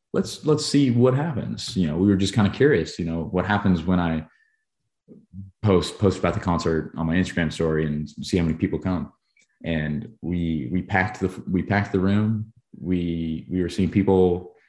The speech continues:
It, it, it's a fairly small town, but we were seeing people that we had never seen before. So it was, like, a great,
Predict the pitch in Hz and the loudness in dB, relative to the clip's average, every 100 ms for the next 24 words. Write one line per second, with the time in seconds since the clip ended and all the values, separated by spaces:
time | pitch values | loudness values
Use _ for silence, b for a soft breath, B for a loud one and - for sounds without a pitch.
0 | b b 101 120 143 151 175 - 165 127 | b b 0 4 4 4 4 6 8 8
1 | - 104 90 104 87 90 117 110 113 101 | 6 2 2 0 2 2 2 4 2 0
2 | 110 101 90 90 87 90 80 78 78 73 | 0 2 2 0 0 0 -2 -4 -6 -8
3 | - 120 120 117 101 87 87 87 78 95 | 0 4 4 4 2 0 -2 -4 -2 0
4 | 98 107 104 | 2 2 0